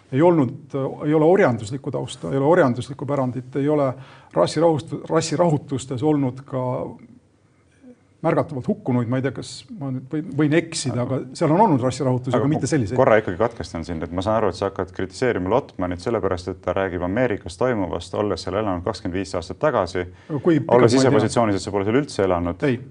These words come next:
Speaker 1: ma üritan tegelikult midagi muud öelda. Ma üritan seda öelda, et inimene peab mingil määral tunnetama ühiskonda, milles ta räägib.
Speaker 2: Nii.
Speaker 1: Mina elasin ühis-, tudengipõlves ja natukene peale selle kuus-seitse aastat Suurbritannias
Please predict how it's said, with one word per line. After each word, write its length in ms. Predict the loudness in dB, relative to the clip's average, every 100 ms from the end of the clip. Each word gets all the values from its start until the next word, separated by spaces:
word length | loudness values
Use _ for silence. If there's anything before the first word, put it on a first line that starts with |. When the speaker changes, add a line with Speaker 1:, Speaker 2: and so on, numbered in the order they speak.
| -6 -2
Speaker 1:
ma 160 | 0
üritan 240 | 0 0 2
tegelikult 240 | 2 2
midagi 160 | 2 2
muud 160 | 2
öelda. 160 | 0 0
Ma 140 | 0
üritan 180 | 0 -2
seda 240 | 2 2
öelda, 320 | 2 -2 -6 -8
et 200 | -4 -2
inimene 240 | 0 0 0
peab 240 | 0 0 0
mingil 240 | -2 0
määral 300 | 0 -2 -4
tunnetama 480 | -4 -4 -4 -6 -4
ühiskonda, 400 | -4 -6 -4 -2
milles 240 | -2 -4
ta 160 | -4 -6
räägib. 320 | -6 -10 -20 _ -8
Speaker 2:
Nii. 220 | -6 -6 -10 _ 0
Speaker 1:
Mina 220 | 2 4
elasin 440 | 4 2 0 0 -2 -2
ühis-, 240 | -4 -6 -8 -6 -6 -4
tudengipõlves 800 | 0 2 2 2 2 0 -6 -18 _ _
ja 80 | -4
natukene 320 | -2 -2 -4
peale 240 | -2 -2 0
selle 380 | 0 0 -2 -4 -16 _
kuus-seitse 400 | -8 -4 -6 -2
aastat 400 | -4 -2 -6 -6
Suurbritannias 800 | -8 -8 -6 -2 2 0 0